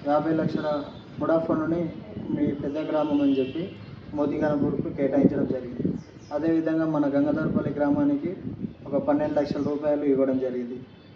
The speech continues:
ఆరు లక్షల రూపాయలు మేడిగడ్డ తండకు ఇవ్వడం జరిగింది. ఈ విధంగా మొత్తం వచ్చేసి కోటి రూపాయల వరకు ముడా ఫండ్‌ని ఉమ్మడి గ్రామం మోతిగానపూర్కి మన గౌరవ ఎమ్మెల్యే గారు ఇచ్చిన, ఇవ్వడం జరిగింది. వారికి మేము కృతజ్ఞతలు కూడా తెలియజేశాం.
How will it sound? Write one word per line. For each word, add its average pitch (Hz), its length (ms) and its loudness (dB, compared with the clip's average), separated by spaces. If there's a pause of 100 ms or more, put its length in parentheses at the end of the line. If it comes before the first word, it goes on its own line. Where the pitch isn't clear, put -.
(320)
ఆరు 160 240 2
లక్షల 156 280 0
రూపాయలు 160 300 0
మేడిగడ్డ 147 420 4
తండకు 139 360 2
ఇవ్వడం 131 260 4
జరిగింది. 123 360 -2 (380)
ఈ 156 40 -4
విధంగా 180 340 2
మొత్తం 165 340 0
వచ్చేసి 160 420 -2 (400)
కోటి 160 200 2
రూపాయల 170 320 6
వరకు 151 420 2 (160)
ముడా 151 200 0
ఫండ్‌ని 151 360 0
ఉమ్మడి 156 320 2
గ్రామం 151 480 2 (160)
మోతిగానపూర్కి 143 880 0 (480)
మన 143 220 2
గౌరవ 143 220 4
ఎమ్మెల్యే 147 420 4
గారు 139 180 4
ఇచ్చిన, 135 420 0 (1000)
ఇవ్వడం 143 260 4
జరిగింది. 135 320 2
వారికి 147 500 -2 (460)
మేము 143 120 4
కృతజ్ఞతలు 147 600 2
కూడా 151 140 0
తెలియజేశాం. 131 580 0